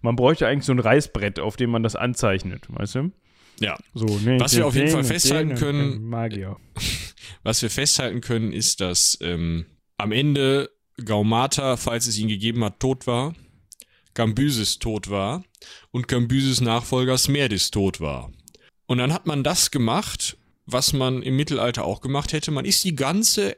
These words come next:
Speaker 2: Abstammungslinie von Kambyses zurückgeklettert und hat geguckt,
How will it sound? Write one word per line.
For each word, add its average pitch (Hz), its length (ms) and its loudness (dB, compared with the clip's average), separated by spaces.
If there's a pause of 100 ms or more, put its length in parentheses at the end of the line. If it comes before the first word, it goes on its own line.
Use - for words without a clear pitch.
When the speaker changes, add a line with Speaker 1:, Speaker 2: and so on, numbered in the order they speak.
(120)
Speaker 2:
Abstammungslinie 120 1120 -2
von 139 200 -4
Kambyses 127 580 -2
zurückgeklettert 131 760 -2
und 110 140 -2
hat 117 160 -4
geguckt, - 500 -4